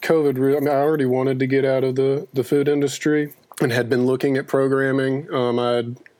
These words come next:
enrolled in M I S degree course,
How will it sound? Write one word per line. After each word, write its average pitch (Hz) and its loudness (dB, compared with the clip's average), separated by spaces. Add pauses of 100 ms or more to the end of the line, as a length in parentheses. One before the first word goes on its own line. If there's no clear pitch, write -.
enrolled 123 0
in 120 -2 (840)
M 131 2
I 123 0
S 123 -4 (680)
degree 131 0
course, 131 -4